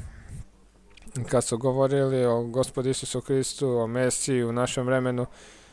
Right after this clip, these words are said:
A on je već bio na križu, već je ustao iz mrtvih i poslao svog Svetog Duha i sada je po-, kretao se,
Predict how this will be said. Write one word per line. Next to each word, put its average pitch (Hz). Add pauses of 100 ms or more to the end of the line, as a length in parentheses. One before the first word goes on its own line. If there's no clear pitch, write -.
(540)
A 127
on 131
je 127
već 131
bio 139
na 131
križu, 139
već 135
je 131
ustao 127
iz 123
mrtvih 139 (680)
i 143
poslao 135
svog 131
Svetog 139
Duha 143 (220)
i 143
sada 139
je 127
po-, 139 (880)
kretao 131
se, 127